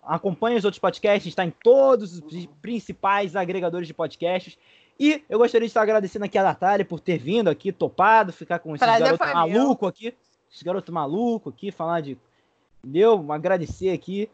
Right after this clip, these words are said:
Speaker 1: E fala aí, Eduardo, suas redes sociais, Natália também, suas redes sociais, pro pessoal acompanhar vocês.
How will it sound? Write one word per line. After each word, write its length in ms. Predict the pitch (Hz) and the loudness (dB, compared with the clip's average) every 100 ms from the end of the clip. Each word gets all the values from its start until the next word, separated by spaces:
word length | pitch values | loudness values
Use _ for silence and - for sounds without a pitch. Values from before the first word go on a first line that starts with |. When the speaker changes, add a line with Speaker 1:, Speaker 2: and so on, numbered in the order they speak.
| _ _ _ _ _ _ | _ _ _ _ _ _
Speaker 1:
E 220 | 240 240 | 0 2
fala 220 | - 285 | 2 2
aí, 80 | 285 | 4
Eduardo, 280 | 262 233 208 | 4 4 2
suas 180 | - 214 | 0 0
redes 180 | 220 - | 0 -2
sociais, 680 | 202 - 214 220 214 170 | -8 -2 2 4 2 -2
Natália 420 | 160 185 196 214 196 | -4 -2 2 2 2
também, 260 | 185 196 | -4 -6
suas 140 | 185 170 | -6 -8
redes 180 | 185 | -8
sociais, 340 | 180 - 185 180 | -8 -4 -2 -2
pro 140 | - | -6
pessoal 280 | 175 175 175 | -6 -2 0
acompanhar 360 | 165 180 170 170 | -2 -4 0 0
vocês. 480 | 147 185 175 - | -2 -6 -6 -8